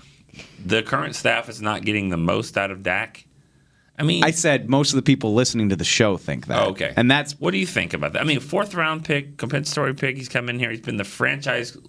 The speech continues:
Speaker 1: quarterback for four years. I think they're getting a lot out of him.
Speaker 2: They're getting a ton out of him. I think, in, and actually, to be fair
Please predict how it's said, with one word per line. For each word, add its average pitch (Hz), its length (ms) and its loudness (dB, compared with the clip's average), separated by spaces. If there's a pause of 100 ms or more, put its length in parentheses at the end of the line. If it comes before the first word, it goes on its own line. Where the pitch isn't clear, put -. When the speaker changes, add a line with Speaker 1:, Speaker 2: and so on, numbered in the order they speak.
(260)
Speaker 1:
quarterback 107 640 -2
for 92 100 -6
four 123 300 -4
years. 117 440 -2 (380)
I 147 120 -2
think 285 200 -12
they're 143 120 -2
getting 123 280 2
a 78 60 -6
lot 113 260 0
out 101 100 -6
of 85 140 -8
him. 90 120 -2
Speaker 2:
They're 170 100 8
getting 170 280 2
a 104 40 -2
ton 156 320 2
out 73 160 -4
of - 100 -12
him. - 240 -8
I 139 160 4
think, 135 380 -2
in, 110 260 0 (100)
and 127 300 0 (400)
actually, 117 600 2 (1200)
to 185 200 8
be 151 180 4
fair 98 460 0